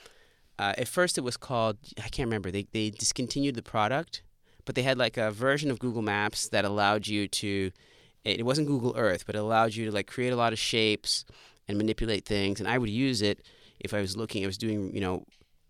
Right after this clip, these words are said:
research on a land, you know, in real estate investments and other things, or real estate holdings. I'd create a map,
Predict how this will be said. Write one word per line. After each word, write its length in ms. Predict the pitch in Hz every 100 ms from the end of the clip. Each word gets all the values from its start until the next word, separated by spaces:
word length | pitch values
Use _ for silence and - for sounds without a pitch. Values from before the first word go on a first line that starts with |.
| _ - 107
research 540 | 113 117 127 101 -
on 440 | 98 95 92 92 92 - _ _ _ _
a 140 | 101 95
land, 440 | 95 107 110 113
you 80 | 113
know, 100 | 107
in 140 | 92
real 180 | 98 127
estate 180 | 120 127
investments 420 | 110 113 - 110
and 80 | 110
other 120 | 107 107
things, 420 | 117 107 107 110
or 300 | 107 101 104
real 160 | 110 117
estate 240 | - 110
holdings. 400 | 113 127 170 202
I'd 140 | 107
create 200 | - 120
a 40 | 113
map, 360 | 127 120 -